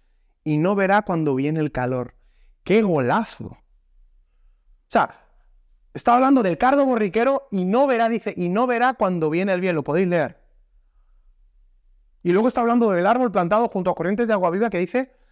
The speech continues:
"Y no verá cuando viene el calor". O lo que es lo mismo, principio número dos, cuchillo número dos, segundo tajo. Según la Biblia, Dios no te diseñó para perder la capacidad de enfocarte en el bien,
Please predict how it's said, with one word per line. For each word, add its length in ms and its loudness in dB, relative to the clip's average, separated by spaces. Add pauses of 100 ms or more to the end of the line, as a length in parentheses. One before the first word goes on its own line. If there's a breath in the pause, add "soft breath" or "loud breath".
(220)
"Y 120 -2
no 200 2
verá 260 2
cuando 280 -2
viene 220 -2
el 80 -4
calor". 360 -6 (1800)
O 120 0
lo 120 2
que 60 0
es 60 4
lo 100 4
mismo, 340 0 (120)
principio 420 -4
número 240 0
dos, 220 -2
cuchillo 440 -6
número 240 -2
dos, 240 -4 (220)
segundo 400 -2
tajo. 340 -4 (840)
Según 280 0
la 100 4
Biblia, 400 0 (360)
Dios 220 0
no 120 0
te 60 0
diseñó 380 0
para 180 -2
perder 240 -4
la 100 -2
capacidad 420 -4
de 60 -2
enfocarte 400 -6
en 60 0
el 80 -2
bien, 240 -6